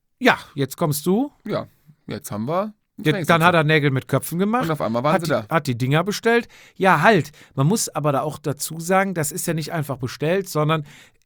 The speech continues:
Speaker 1: er fragt in der Gruppe, es gibt eine Umfrage,
Speaker 2: Größen,
Speaker 1: „Willst du einen haben?
Speaker 2: klar.
Speaker 1: Welche Größe brauchst du? Bezahlen bitte da und dahin“,
Speaker 2: Mhm.
Speaker 1: et cetera. Und da muss man auch schon mal vorwegnehmen,
Speaker 2: Und taggenau
Speaker 1: dass
Speaker 2: verschickt.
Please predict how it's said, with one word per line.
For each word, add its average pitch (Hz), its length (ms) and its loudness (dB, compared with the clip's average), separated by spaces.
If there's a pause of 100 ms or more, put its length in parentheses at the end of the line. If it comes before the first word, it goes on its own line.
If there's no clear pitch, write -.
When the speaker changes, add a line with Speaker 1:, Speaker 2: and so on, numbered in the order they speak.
Speaker 1:
er 139 380 0
fragt 123 340 0
in 131 100 -8
der 110 120 -2
Gruppe, 185 560 0
es - 160 -6
gibt - 180 -6
eine 117 160 -2
Umfrage, 160 680 0
Speaker 2:
Größen, 127 280 4
Speaker 1:
„Willst - 240 2
du 135 60 6
einen 127 320 4
haben? 196 380 0
Speaker 2:
klar. 143 100 -8 (100)
Speaker 1:
Welche 113 240 -2
Größe 190 460 2
brauchst 190 440 -2
du? 208 140 -4 (320)
Bezahlen 143 540 2
bitte 135 260 -2
da 110 280 -2
und 110 120 -8
dahin“, 175 320 0
Speaker 2:
Mhm. 240 60 -6
Speaker 1:
et 151 200 -12
cetera. 190 440 0 (260)
Und 135 220 -6
da 131 180 4
muss 202 240 -2
man 190 160 -2
auch 175 160 -4
schon - 160 -6
mal 175 120 -2
vorwegnehmen, 151 760 -4 (160)
Speaker 2:
Und 147 200 0
taggenau 135 460 -8
Speaker 1:
dass 151 200 2
Speaker 2:
verschickt. - 400 -10